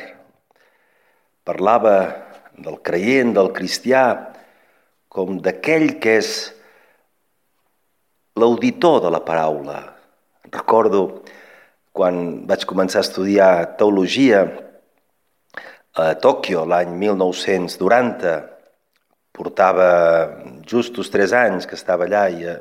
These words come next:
vaig començar a fer la teologia en japonès. Hi havia un dels professors, el pare Nemeshegi, hongarès,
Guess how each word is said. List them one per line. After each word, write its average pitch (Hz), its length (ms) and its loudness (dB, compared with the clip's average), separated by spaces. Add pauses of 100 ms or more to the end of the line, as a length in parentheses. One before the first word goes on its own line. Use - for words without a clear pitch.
vaig 90 160 -8
començar 90 480 0
a - 800 -16
fer 98 160 0
la 92 80 4
teologia 92 480 0
en 87 80 -2
japonès. 95 640 2 (800)
Hi 107 140 0
havia 120 360 4
un 90 840 -2
dels - 240 -14
professors, 117 800 0 (180)
el 85 220 -6
pare 85 640 0 (640)
Nemeshegi, 92 720 0 (640)
hongarès, 101 800 0